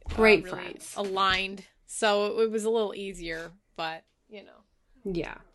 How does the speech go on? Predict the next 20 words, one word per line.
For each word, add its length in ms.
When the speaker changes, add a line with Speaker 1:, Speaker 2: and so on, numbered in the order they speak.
Speaker 2:
We, 120
we 200
definitely 320
had, 220
had 240
a, 200
had 140
a 20
better 300
time 260
going 320
than, 360
than 240
a 60
lot 180
of 140
other 160
people. 400
Speaker 1:
That's 180
okay. 200